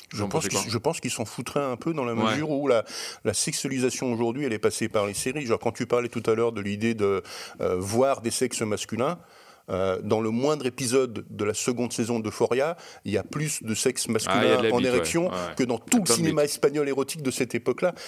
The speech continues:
Speaker 1: Genre qu'il y a un truc où, euh, il y a une banalisation de la sexualité et de la sexualisation, et en même temps, et ce qui est intéressant, justement, des interrogations sur comment est-ce qu'on filme ça d'un point de vue de comment est-ce qu'on filme les femmes et autres.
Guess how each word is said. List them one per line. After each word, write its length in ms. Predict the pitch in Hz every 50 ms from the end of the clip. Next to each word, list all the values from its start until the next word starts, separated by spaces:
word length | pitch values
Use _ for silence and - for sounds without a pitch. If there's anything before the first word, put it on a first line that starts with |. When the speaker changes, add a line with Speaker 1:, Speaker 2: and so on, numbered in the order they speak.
| - -
Speaker 1:
Genre 160 | - - 123 -
qu'il 120 | - 143
y 40 | 127
a 40 | 131
un 60 | 127
truc 280 | - - 175 170 -
où, 160 | 151 143 131 127
euh, 160 | 120 117 107 - - - - - -
il 60 | 123
y 40 | 131
a 20 |
une 220 | 135 143 143 139 127
banalisation 840 | 165 175 170 170 165 170 156 147 151 - - - 175 165 160 139 123 - - _ _ - _ _ _ _
de 120 | 110 113
la 100 | 110 110
sexualité 720 | 107 - - - 135 - - - 143 135 135 120 - 139
et 40 | 135 127
de 40 |
la 60 | 117 107
sexualisation, 800 | - - 117 - - 120 113 113 107 113 - - - 160 151 -
et 100 | - 254
en 100 | 254 214
même 160 | 190 185 175 170
temps, 180 | - 175 160
et 20 | 147
ce 60 | -
qui 80 | -
est 20 | 139
intéressant, 520 | 127 - 131 123 120 - - 147 131 120
justement, 340 | 127 127 123 - 123 127 131
des 160 | 117 110 104
interrogations 640 | 113 107 - 123 117 117 110 117 107 - - 127 120
sur 180 | - - -
comment 300 | - - 131 131 139 135
est-ce 100 | 123 -
qu'on 140 | - 131 120
filme 320 | - - 120 120 120 120
ça 260 | 113 - 131 123 123 120 - - - - - - - -
d'un 140 | 113 104
point 100 | - 123 113
de 40 | 117
vue 60 | 110
de 60 | 113
comment 280 | 110 - 117 113 117 117
est-ce 100 | 104 -
qu'on 120 | - 117
filme 320 | 104 - - 117 107 104 104
les 100 | 104 104
femmes 320 | - - 120 110 107 107
et 80 | 107 110
autres. 300 | 143 185 220 - -